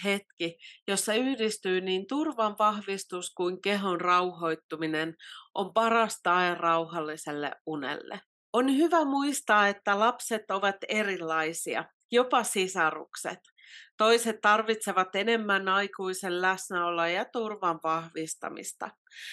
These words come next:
Tämä liittyy niin temperamenttiin kuin luonteen piirteisiin.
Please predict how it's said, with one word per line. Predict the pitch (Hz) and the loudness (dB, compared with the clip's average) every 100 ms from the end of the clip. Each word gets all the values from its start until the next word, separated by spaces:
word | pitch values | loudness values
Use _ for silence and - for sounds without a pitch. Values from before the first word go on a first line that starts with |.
| - - - | -14 -6 0
Tämä | 254 302 | 2 2
liittyy | 269 254 254 - 220 | 2 -2 -2 -2 -2
niin | 220 262 320 302 | 0 0 2 0
temperamenttiin | 294 247 254 233 220 202 190 196 196 185 190 | 0 -2 -2 -2 0 -2 -6 -6 -6 -4 -4
kuin | 226 226 220 | 0 0 0
luonteen | 196 180 180 170 165 156 | 0 0 -2 -2 -2 -2
piirteisiin. | 156 151 156 151 - 101 175 - 151 90 | -4 -4 -2 -4 -4 -2 -2 -6 -8 -10